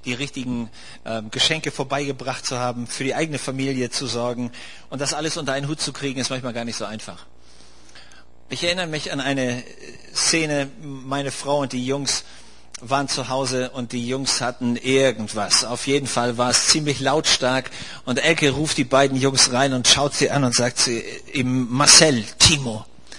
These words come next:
müsst ihr immer streiten?" Dann schaut Marcel, der ältere von beiden, meine Frau an und sagt: "Mama,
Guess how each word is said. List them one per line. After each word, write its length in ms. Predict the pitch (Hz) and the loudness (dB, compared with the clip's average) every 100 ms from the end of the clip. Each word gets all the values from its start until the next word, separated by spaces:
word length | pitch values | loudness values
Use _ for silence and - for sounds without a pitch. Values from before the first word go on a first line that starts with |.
| - - | -16 -4
müsst 520 | 117 170 208 - - | 6 10 12 12 10
ihr 220 | 170 156 165 | 6 6 6
immer 260 | 180 151 | 6 8
streiten?" 800 | 143 - 151 175 190 - 170 160 - - - - - - - - - - - | 10 10 8 6 6 4 0 0 -4 -14 -18 -18 -18 -18 -16 -16 -16 -18 -12
Dann 160 | - 107 | -2 4
schaut 340 | - 185 196 | 6 6 4
Marcel, 340 | 139 - 160 165 | 4 8 8 6
der 140 | 110 | 2
ältere 300 | 147 160 139 | 2 2 2
von 200 | - 127 | 0 0
beiden, 420 | 123 139 139 127 | 2 2 2 2
meine 200 | 123 123 | 2 2
Frau 360 | 113 - 123 127 | 0 0 0 0
an 200 | 117 113 | -2 -4
und 160 | 107 | -4
sagt: 380 | - 107 - - - - - - - | -4 -4 -6 -12 -16 -18 -18 -16 -10
"Mama, 560 | 113 135 151 151 127 | -2 0 2 2 0